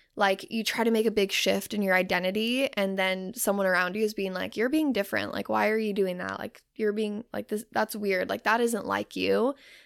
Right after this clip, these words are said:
then that's gonna pull you back into your reality, right? Into your pa-,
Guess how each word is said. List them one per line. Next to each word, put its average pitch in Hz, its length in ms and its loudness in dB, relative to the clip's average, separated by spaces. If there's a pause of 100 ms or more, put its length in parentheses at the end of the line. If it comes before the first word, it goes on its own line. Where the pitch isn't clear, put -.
then 233 100 4
that's 233 200 8
gonna 240 160 0
pull 226 200 0
you 202 140 0
back 190 340 4
into 185 580 -2
your 180 260 -2
reality, 85 580 -2
right? - 580 -2
Into 190 300 -6
your 190 80 -2
pa-, - 220 -6